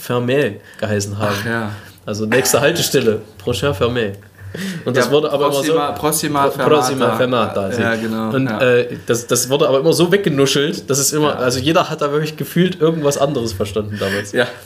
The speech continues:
Speaker 2: großartig.
Speaker 1: Konnten wir noch ein bisschen Licht ins Dunkel
Speaker 2: Ja,
Speaker 1: bringen.
Speaker 2: nee, das, das ist eine richtig geile Sache, eine richtig coole Sache.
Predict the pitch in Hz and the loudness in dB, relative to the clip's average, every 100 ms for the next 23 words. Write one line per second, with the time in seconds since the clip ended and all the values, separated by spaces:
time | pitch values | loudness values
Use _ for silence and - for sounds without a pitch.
0 | - 127 123 107 104 139 139 135 143 143 | -8 -4 -4 -2 0 0 2 0 0 0
1 | 147 160 131 123 131 123 120 127 120 131 | 0 0 -2 -4 -2 0 0 2 2 0
2 | 123 127 120 - - 127 117 143 - 123 | 0 -2 -2 -4 -2 -2 -2 -4 -6 -6
3 | 107 117 113 110 110 101 107 127 117 - | -2 -2 -4 -4 -2 -2 -4 -6 -4 0
4 | 131 - 151 101 101 | 2 2 2 0 -4